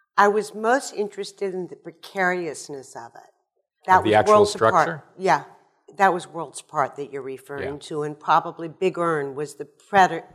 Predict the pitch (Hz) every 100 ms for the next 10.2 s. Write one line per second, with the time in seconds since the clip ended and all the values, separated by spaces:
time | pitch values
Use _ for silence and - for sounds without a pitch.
0 | - 208 202 - 151 - 139 135 131 _
1 | _ - _ _ - 160 151 - 143 139
2 | 135 135 131 - - 117 110 - _ _
3 | _ _ _ - 170 175 185 170 156 151
4 | 165 151 143 123 123 - 208 220 240 214
5 | - 180 160 160 151 143 139 147 - -
6 | 156 151 151 147 143 _ _ _ _ -
7 | 147 131 - 180 185 196 - 190 185 175
8 | 160 160 151 156 151 160 160 156 143 135
9 | 143 139 _ 160 156 147 139 - 123 123
10 | 131 -